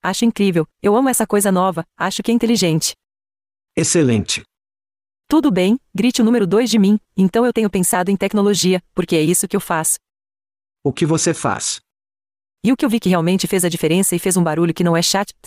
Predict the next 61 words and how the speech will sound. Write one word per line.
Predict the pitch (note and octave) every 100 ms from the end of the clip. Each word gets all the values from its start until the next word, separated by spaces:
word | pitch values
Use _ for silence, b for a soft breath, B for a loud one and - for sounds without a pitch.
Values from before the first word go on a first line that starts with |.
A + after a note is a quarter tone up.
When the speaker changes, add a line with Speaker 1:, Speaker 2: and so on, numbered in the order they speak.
| _ _
Speaker 1:
é | G3
o |
material | G3+ F#3+ F3 F3
do | G3
espaço | G3+ - F#3+ F#3
de |
habilidade, | F3+ F#3 D#3+ D#3+ D3+ - -
cara, | F3+ E3+ D3+ _ -
e | F#3
eu |
só | G3+ F#3
quero | F3+ E3+
dar | F3
um | F3+
grito | A3+ A#3
ao | F#3+
nosso | F3 F3+
amigo, | F3 F3+ D#3 -
seu | - - F3
amigo | F3+ G#3
também, | A3 F3+ F3 G3 - _
Jason | E3 F#3+ F#3+
Putnam | F3+ A3+ - B3+
na | A#3
Plum, | G#3+ G3+ G3 _
ele | F#3 F3+
fez | G3 F#3
a |
mudança | E3+ D#3+ A3 F#3
para | D#3
esse | E3 -
espaço | - F#3 -
há | G3
pouco | G#3 A3+ A3
mais | F#3+ F#3
de |
um | G#3
ano, | F#3 F3 D3+ -
eu | F3+
acho, | D#3+ D#3 - - _
e | F3+
acho | G#3 - -
que | C4+
é |
super | - A#3+ A#3+
inteligente | A3 E3+ D#3+ A3 A3+
o |
que | A#3
ele |
está | G3+ F#3+
fazendo | F3 E3 F3 E3+
com | F3+
Kaitlyn | - G#3 C4 A#3
e |
redefinindo | F#3+ F#3 F#3 F3+ G#3
realmente | F3 E3 D#3+ G3+ G#3
o |
que | -
as | G#3+ G#3
habilidades | F#3+ E3+ F3+ F3+
significam. | - F3+ E3 A3+ -